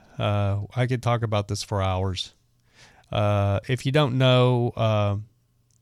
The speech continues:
so I wanted to say really quick, if you guys watch my Instagram stories, if you haven't followed me on Instagram,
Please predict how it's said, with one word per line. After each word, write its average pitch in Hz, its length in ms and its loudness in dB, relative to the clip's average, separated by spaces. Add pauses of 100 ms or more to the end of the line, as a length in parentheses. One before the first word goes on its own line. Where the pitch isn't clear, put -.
(480)
so - 300 4
I 151 60 4
wanted 190 280 6
to 156 80 6
say 165 200 4
really 147 240 4
quick, 131 380 2
if 113 120 -2
you 131 80 2
guys 135 240 4
watch 127 240 0
my 120 140 4
Instagram 135 500 0
stories, 147 480 0
if - 180 -4
you 151 160 2
haven't 175 300 2
followed 160 240 4
me 143 100 2
on 123 80 2
Instagram, 113 720 -2